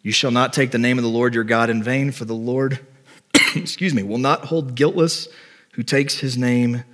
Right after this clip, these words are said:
in vain." I'll tell you one of the things that's bothered me a lot lately.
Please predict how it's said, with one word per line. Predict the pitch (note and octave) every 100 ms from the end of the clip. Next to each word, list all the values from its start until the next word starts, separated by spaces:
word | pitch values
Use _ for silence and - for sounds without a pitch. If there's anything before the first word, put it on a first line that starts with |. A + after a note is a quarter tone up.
| _ _ _ _ _
in | B2 A2
vain." | G#2+ G2+ F#2 F2+ - _ _ _ _ _ _ _ _ _ _ _ _ _ _ _ _ _ -
I'll | - -
tell | E3+
you | D3+
one | C3
of | C3
the | C3
things | D3 A#2
that's | A2
bothered | - A#2+ A#2+ C3 A#2
me | A2
a | G2+
lot | G#2 G2+ -
lately. | G2+ - G2+ -